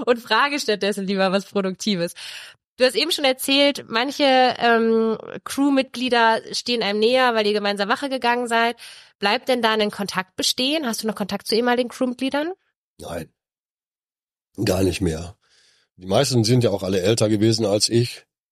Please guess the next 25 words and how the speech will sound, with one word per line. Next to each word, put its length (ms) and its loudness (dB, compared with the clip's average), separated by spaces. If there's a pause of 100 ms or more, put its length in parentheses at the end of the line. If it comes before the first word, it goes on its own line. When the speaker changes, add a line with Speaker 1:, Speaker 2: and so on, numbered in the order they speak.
(480)
Speaker 2:
Und 140 -20
ich 80 -14
bin 120 2
ja 60 2
auch 120 4
nicht 120 0
mehr 120 6
ganz 200 2
so 80 -2
taufrisch. 680 0 (840)
Äh, 320 -6 (320)
das 180 -8
verläuft 440 0
sich 140 -6
dann. 320 -10 (100)
Speaker 1:
Das 140 -20
Speaker 2:
Ich 60 -12
Speaker 1:
Leben 120 2
Speaker 2:
hab 120 -2
also 180 4
Speaker 1:
versteht. 180 0
Speaker 2:
noch 180 2
Kontakt 460 0
zu 180 -4
einigen 500 2